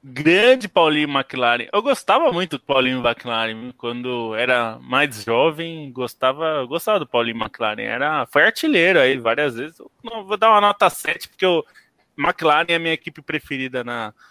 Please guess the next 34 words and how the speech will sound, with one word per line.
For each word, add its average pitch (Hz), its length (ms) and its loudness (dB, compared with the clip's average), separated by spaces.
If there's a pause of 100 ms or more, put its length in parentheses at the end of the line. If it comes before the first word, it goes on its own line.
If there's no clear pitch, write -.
(420)
na 113 80 -2
Fórmula 120 380 -4
um. 104 120 -10 (360)
Inclusive, 160 680 -2 (140)
pra 147 160 0
falar 135 520 4 (220)
de 123 80 -8
Fórmula 131 380 0
um, 147 200 -6
ó, 104 220 -4 (160)
eu 127 140 -2
comprei 135 720 0
esse 135 240 -6
livro 120 280 -4
do 113 120 -6
Flávio 117 340 0
Gomes, 135 680 -6
chegou 123 640 0
esses 117 320 -6
dias, 135 460 -8 (640)
e 110 540 -8
recomendo, 170 720 0
porque 156 320 -2
se - 140 -8
você 156 240 -2
não 185 180 2
leu 165 260 2
textos 139 540 -4
do 127 140 -8
Flávio 120 340 0
Gomes, 135 580 -2 (400)
Flávio 143 280 0
Gomes, 165 600 -2
é, 123 320 2